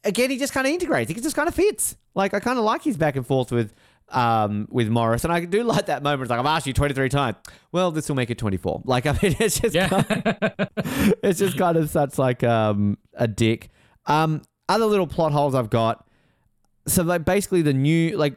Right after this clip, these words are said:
Speaker 1: I think it's when Karen gets the file and is all like, "Oh, there's been an attack in L A, like, ten minutes ago. How many casualties?" Straight away, they're like, Twenty-three so far, including the bomber. Now, like, I'm not an emergency worker.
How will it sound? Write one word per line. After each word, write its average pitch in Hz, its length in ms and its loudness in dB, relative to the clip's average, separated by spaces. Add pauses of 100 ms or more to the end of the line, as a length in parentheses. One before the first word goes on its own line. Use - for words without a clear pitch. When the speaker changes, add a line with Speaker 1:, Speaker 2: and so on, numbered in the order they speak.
(120)
Speaker 1:
I 139 120 0
think 185 180 -2
it's 156 100 -6
when 139 240 -2
Karen 156 460 -2
gets 139 280 -4
the 127 100 -4
file 120 440 2
and 117 80 0
is 107 80 -2
all 113 120 2
like, 113 160 0
"Oh, 127 240 0
there's 113 140 -4
been 120 180 0
an 117 60 2
attack 113 280 -2
in 107 80 0
L 104 160 2
A, 104 120 2
like, 95 220 -2
ten 107 200 -2
minutes 95 240 -2
ago. 80 140 -2
How 95 120 -2
many 131 140 -2
casualties?" 92 400 -4 (200)
Straight 240 280 0
away, 180 160 2
they're 135 100 0
like, 123 200 0 (380)
Twenty-three 196 640 0
so 170 240 0
far, 147 300 0
including 135 360 -2
the 117 60 0
bomber. 104 280 -2
Now, 165 140 -2
like, 190 200 -2 (840)
I'm 139 120 0
not 175 140 2
an 185 120 2
emergency 175 420 0
worker. 113 460 0